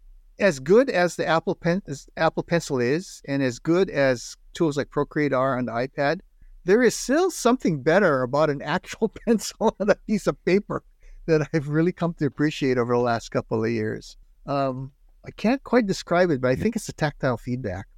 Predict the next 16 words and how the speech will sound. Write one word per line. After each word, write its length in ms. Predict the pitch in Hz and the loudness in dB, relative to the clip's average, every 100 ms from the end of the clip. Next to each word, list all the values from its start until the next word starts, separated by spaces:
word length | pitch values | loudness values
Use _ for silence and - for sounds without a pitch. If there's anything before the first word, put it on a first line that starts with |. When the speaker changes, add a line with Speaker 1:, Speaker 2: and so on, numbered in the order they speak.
| - | -10
Speaker 1:
personally. 440 | 120 - - - - - - - | -8 -8 -14 -16 -18 -20 -20 -10
It 80 | 147 | 0
just 220 | 160 143 | 2 0
feels 400 | - 165 165 127 | 0 2 2 2
right, 280 | 117 87 - _ _ - - | -2 -2 -8 _ _ -20 -20
so 180 | - 110 | -8 -6
to 120 | 104 | -6
speak. 400 | - - 101 - - - - | -10 -10 -10 -12 -20 -20 0
Okay, 460 | 208 202 - 123 90 _ _ - | 4 4 2 -2 -4 _ _ -20
so, 480 | - - 185 123 95 - - - - - - 202 | -20 2 4 4 -2 -18 -20 -20 -16 -6 -6 -2
uh, 840 | 131 123 117 117 113 113 113 117 - - | -2 -2 -4 -4 -4 -4 -6 -10 -16 -14
the 120 | - - | -14 -12
only 380 | - 185 240 277 | -4 0 4 2
thing 440 | - 247 220 220 147 | 2 2 2 2 0
I, 140 | 151 - | -2 -2
I 180 | 156 | 0